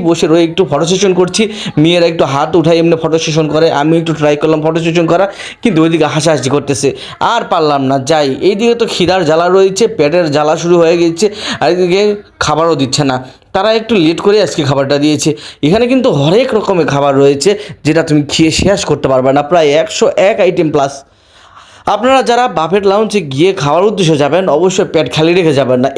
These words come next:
একটু হলেও ভরাই যাবেন। কারণ কি, কেউ যদি চিন্তা করে এখানে গিয়ে আমি একশো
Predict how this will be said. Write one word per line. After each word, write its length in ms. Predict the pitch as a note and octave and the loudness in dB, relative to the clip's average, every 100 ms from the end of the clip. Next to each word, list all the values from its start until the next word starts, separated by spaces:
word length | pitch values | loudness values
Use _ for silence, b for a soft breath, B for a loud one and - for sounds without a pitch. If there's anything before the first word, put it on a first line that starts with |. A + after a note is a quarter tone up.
| B3+ | -2
একটু 160 | - E3 | 0 2
হলেও 200 | F3 E3+ C#3 | 2 2 2
ভরাই 240 | D3+ D#3+ C#3 | 2 2 2
যাবেন। 180 | C3 C3+ B G3 - | 0 -2 B -10 -2
কারণ 180 | F#3+ A3 G#3+ | 0 0 -4
কি, 80 | A#3 G3+ | -6 0
কেউ 120 | C4+ B3 | 0 2
যদি 140 | A3+ F3+ | 0 -2
চিন্তা 280 | D3 D3+ G#3 A3 | 0 2 2 2
করে 140 | A3 D3+ | 2 2
এখানে 240 | E3 E3+ F3+ D#3+ | 2 0 0 2
গিয়ে 160 | F3 E3 D3+ | 2 2 2
আমি 160 | E3 G3 D#3 | 2 2 2
একশো 240 | D3+ - | -2 -2